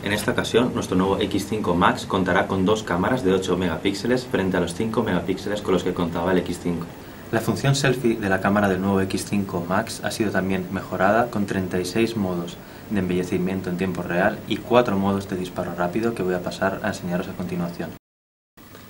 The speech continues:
La quinta mejora de este nuevo X cinco Max es su función de doble I D, que nos va a permitir utilizar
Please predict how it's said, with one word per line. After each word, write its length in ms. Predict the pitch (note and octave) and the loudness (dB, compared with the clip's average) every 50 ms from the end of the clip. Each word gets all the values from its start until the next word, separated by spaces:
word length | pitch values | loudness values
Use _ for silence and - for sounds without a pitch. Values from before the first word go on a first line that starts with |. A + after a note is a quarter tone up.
| - - | -2 0
La 120 | A#2 G2+ | 0 4
quinta 220 | G2 C3 C3 D3+ | 4 6 6 8
mejora 320 | C#3+ C3 A#2+ - D3+ C#3 C3 | 6 6 6 6 6 8 8
de 80 | B2 | 6
este 160 | A2 - - G#2+ | 4 2 0 0
nuevo 240 | G#2+ G#2 G#2 G#2 - | 2 2 2 4 4
X 300 | A2+ A2+ - - G#2+ - | 2 2 2 0 -4 -2
cinco 220 | - A#2 G#2+ G#2 F#2 | -2 0 2 2 2
Max 340 | F#2 G2 A#2 D3 - - - - | 4 4 2 2 0 -2 -4 -4
es 80 | A2 | 0
su 100 | - B2 | 0 0
función 540 | A2 - A2 - - - A2+ A2 A2 G#2 - - - - - - | 0 0 -2 -2 4 4 4 6 4 2 -2 -8 -14 -18 -6 -2
de 100 | G2+ G2 | 0 4
doble 380 | F#2 A2 A2+ G#2+ F#2 F#2 - - | 6 6 6 6 6 4 2 2
I 140 | - A#2 G#2 | 0 -2 0
D, 240 | F#2 F#2+ G#2+ - - | 2 4 2 2 2
que 100 | - A#2 | 0 0
nos 160 | G#2 F#2+ G2 | 0 4 4
va 40 | B2 | 4
a 60 | B2 | 6
permitir 500 | - C#3+ C3 A#2 G#2+ A2+ A#2 A#2+ A#2 - | 6 4 4 2 2 4 2 2 4 2
utilizar 560 | A#2 G2 - G2 G2 F#2+ F#2+ G2+ G2 F#2 F2+ | 0 0 2 0 0 0 2 2 2 2 0